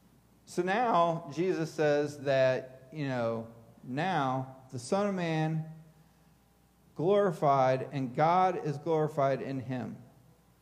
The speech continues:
And he says in verse thirty-three, "My children, I will be with you only for a little longer. You will look for me, and just as I told the Jews, so I tell you now.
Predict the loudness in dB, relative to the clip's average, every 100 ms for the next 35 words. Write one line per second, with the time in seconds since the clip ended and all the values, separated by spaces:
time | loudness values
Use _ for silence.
0 | _ _ _ _ _ _ _ _ _ _
1 | _ _ _ _ _ _ _ _ _ -10
2 | -6 -2 2 2 0 -10 -18 -20 -16 -6
3 | -4 -2 -2 -2 -8 -4 -2 -2 -2 -2
4 | -2 -2 -4 -4 -2 0 2 0 -4 -6
5 | -10 -6 -2 0 0 -2 0 0 0 -2
6 | -2 -2 0 -2 -4 -6 -6 -4 -4 -6
7 | -4 0 0 0 -2 -2 -2 0 0 -2
8 | -6 -10 -16 -20 -20 _ -2 0 0 0
9 | 0 0 -4 -6 -4 -2 -2 -2 -4 -8
10 | -8 -6 -4 -2 -2 -2 -2 0 0 0
11 | -2 0 0 -4 -8 -4 -4 -4 -6 -10
12 | -10 -2 0 2 0 -2 0 0 0 -2
13 | -2 -4 -6 -8 -12